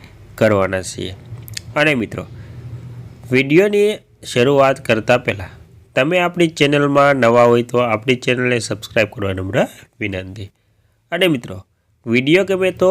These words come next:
એક લાઈક જરૂરથી કરી દેજો. અને મિત્રો, તમે સબસ્ક્રાઇબ કરશો તો કોઈ પણ નવો વીડિયો આવશે તો તેની નોટિફિકેશન સૌથી પહેલાં તમને મળી જાય છે મિત્રો, એટલે સબસ્ક્રાઇબ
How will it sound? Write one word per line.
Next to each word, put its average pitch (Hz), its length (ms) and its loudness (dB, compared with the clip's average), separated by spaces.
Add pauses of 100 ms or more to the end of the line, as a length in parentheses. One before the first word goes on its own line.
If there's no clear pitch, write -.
એક 127 340 -2
લાઈક 107 180 2
જરૂરથી 104 500 -2 (260)
કરી 107 240 0
દેજો. 98 320 -10 (1160)
અને 180 160 0
મિત્રો, 190 360 2
તમે 175 420 2
સબસ્ક્રાઇબ 135 640 0 (120)
કરશો 117 380 -2
તો - 200 -8 (640)
કોઈ 165 200 4
પણ 185 260 2
નવો 175 280 4
વીડિયો 165 360 2
આવશે 160 320 2
તો 156 200 0
તેની 139 260 0
નોટિફિકેશન 131 800 -6
સૌથી 123 420 -4
પહેલાં 95 220 -6
તમને 127 340 -6 (200)
મળી 131 260 2
જાય 104 160 -2
છે 113 120 -8
મિત્રો, - 300 -18 (400)
એટલે 139 240 -6
સબસ્ક્રાઇબ 131 580 0